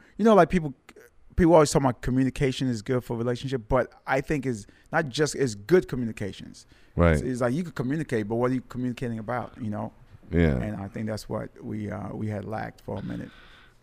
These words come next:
Speaker 2: It's everything, communication. It's
Speaker 1: Everything,
Speaker 2: difficult.
Speaker 1: yeah, everything's, yeah.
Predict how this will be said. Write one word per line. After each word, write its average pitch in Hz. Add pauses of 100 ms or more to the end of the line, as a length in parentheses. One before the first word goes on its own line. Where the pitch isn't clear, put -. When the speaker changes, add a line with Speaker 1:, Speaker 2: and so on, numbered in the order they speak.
(160)
Speaker 2:
It's -
everything, 87
communication. 64 (280)
It's 78
Speaker 1:
Everything, 131
Speaker 2:
difficult. 117
Speaker 1:
yeah, 113
everything's, 123
yeah. 127